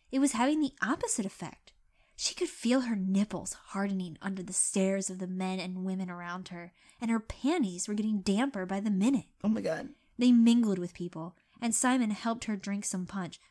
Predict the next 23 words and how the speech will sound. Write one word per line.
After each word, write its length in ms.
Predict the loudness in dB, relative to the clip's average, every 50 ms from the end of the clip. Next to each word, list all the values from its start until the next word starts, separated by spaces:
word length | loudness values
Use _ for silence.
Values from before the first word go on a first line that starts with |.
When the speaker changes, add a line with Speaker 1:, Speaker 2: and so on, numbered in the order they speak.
| _ -8
Speaker 1:
Wait, 180 | -8 -8 -8 _ _ _ _ _ _ _ -10
help? 240 | -6 -6 -6 -6 _ _ _ 2
Speaker 2:
Wait, 220 | 4 6 6 6 4
Speaker 1:
Wait. 200 | 0 -6 -6 -8 2 6
Speaker 2:
helped 260 | 6 6 6 6 0
her? 320 | -2 0 2 2 2 4 4
Did 200 | 6 6 6 6
he 180 | 8 6 6
pour 320 | 4 2 2 4 6 6 6
Speaker 1:
What? 160 | 4 2 0
Speaker 2:
punch 320 | 4 6 6 6 6 4
in 80 | 2 2
her 100 | 4 4
mouth? 440 | 4 4 4 2 0 -2 -4 -20 _ _ _ _ -14 -6
Speaker 1:
Was 300 | -2 -2 0 0 2 2
she 120 | 2 2 2
handcuffed? 480 | 2 2 0 0 2 2 0 0 2 0
Was 120 | 0 0
she 340 | 0 0 0 0 -2 -6 -14 _ _ -20 -20 -20 -20 -20 _ _ _ _ 2
Speaker 2:
Oh, 360 | 4 8 10 10 10 10 10
she 180 | 8 4 2 2
was 60 | 4
Speaker 1:
Was 100 | 6 6